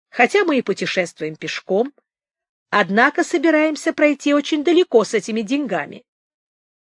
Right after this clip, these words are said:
Каково ваше мнение?" "Если б у меня было столько денег, то я пробрался бы черт знает куда", — отвечал я им.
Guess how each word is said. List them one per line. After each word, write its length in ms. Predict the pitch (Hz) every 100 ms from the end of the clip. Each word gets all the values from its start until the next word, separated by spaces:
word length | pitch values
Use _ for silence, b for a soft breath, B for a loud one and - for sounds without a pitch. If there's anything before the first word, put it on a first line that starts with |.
| _ -
Каково 380 | 370 415 311
ваше 260 | 185 175 208
мнение?" 440 | 196 175 131 - - _ _ _ _ _ _ _ _ _ _ _ _ _ _ _ _ _ _
"Если 500 | 262 175 285 - 277
б 140 | 277 - _
у 120 | 254
меня 300 | 247 285 392
было 220 | 302 196 180
столько 440 | - 196 175 190
денег, 520 | 170 180 151 160 - _ _ _ _ _ _ -
то 100 | 294
я 220 | 294 339
пробрался 640 | - 302 277 311 294 -
бы 240 | 269 285 277 _ _ _
черт 320 | - 403 233
знает 400 | 170 185 180 170
куда", — 320 | - 196 180
отвечал 440 | 165 - 175 185 165
я 180 | 165 156
им. 160 | -